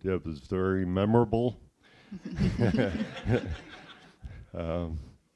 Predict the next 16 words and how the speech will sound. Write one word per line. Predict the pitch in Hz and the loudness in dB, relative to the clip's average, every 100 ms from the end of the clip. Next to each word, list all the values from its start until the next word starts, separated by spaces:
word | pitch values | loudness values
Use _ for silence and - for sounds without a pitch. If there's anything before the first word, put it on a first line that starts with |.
| _ _ _ _ _ _ - _ _ | _ _ _ _ _ _ -20 _ _
and | 95 90 | -6 0
actually, | 98 - 92 | 2 4 2
the | 85 | 4
most | 85 104 98 - | 2 2 2 2
memorable | 117 120 98 90 92 | 0 2 0 0 4
ones | 95 104 92 | 8 8 8
are | 98 | 6
the | 92 | 6
ones | 92 104 95 | 6 6 6
where | 98 98 | 4 6
we | 98 | 6
had | 107 | 6
the | 92 | 6
breakdowns | 82 107 110 - 87 85 80 73 - | 8 8 6 4 4 4 0 -6 -8
and | 82 82 | -6 -4
the | 82 | -6